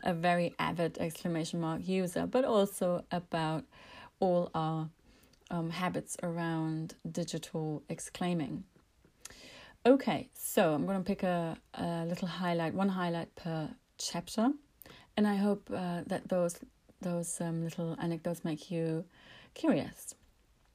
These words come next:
So let's start. The introduction. The introduction is a bit of a, a whirlwind carnival hayride, <laughs> if that's the right word, into the world of exclamation marks,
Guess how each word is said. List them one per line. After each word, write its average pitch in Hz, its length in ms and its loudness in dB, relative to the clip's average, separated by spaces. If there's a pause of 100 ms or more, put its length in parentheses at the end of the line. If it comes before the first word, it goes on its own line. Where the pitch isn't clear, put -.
(320)
So - 100 2
let's 214 200 2
start. 160 320 -2
The 202 120 2
introduction. 190 680 0
The 180 80 0
introduction 254 440 8
is 233 140 10
a - 20 4
bit 220 160 6
of 220 100 6
a, 202 320 6 (540)
a 220 60 8
whirlwind 220 1120 12
carnival 196 1040 6 (340)
hayride, 190 760 8
<laughs> 202 100 6
if 220 160 -2
that's 190 240 4
the 196 120 4
right 185 200 4
word, 175 260 4
into 185 220 -2
the 180 180 4 (480)
world 220 500 10
of 196 120 2
exclamation 180 600 0
marks, 165 480 0